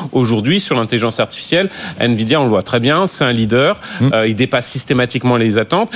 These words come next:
Speaker 1: Et, et surtout, euh, si on avait par exemple le graphique sur du long terme, il faut savoir que le parcours boursier de Nvidia, c'est quand même beaucoup plus, plus long, hein. Dans les années quatre-vingt-dix, c'était déjà présent. Aujourd'hui, ils ont, comme certaines entreprises,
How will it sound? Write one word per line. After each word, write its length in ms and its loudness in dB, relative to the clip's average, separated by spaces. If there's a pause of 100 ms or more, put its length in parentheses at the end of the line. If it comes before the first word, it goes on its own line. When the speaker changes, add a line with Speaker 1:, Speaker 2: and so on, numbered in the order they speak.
(120)
Speaker 1:
Et, 220 0
et 20 2
surtout, 440 2
euh, 160 2
si 180 -2
on 80 2
avait 180 2
par 160 0
exemple 220 0
le 60 2
graphique 360 -2
sur 140 -4
du 100 0
long 140 2
terme, 300 0 (200)
il 80 -8
faut 140 -2
savoir 300 0
que 60 -8
le 60 0
parcours 320 -2
boursier 380 -2
de 80 0
Nvidia, 460 2
c'est 180 -4
quand 100 -2
même 320 0
beaucoup 340 -2
plus, 160 2
plus 200 -4
long, 260 2
hein. 80 2
Dans 100 0
les 160 0
années 140 2
quatre-vingt-dix, 400 0
c'était 320 -2
déjà 300 0
présent. 340 0 (300)
Aujourd'hui, 640 2
ils 220 2
ont, 120 2
comme 200 -2
certaines 320 0
entreprises, 560 -2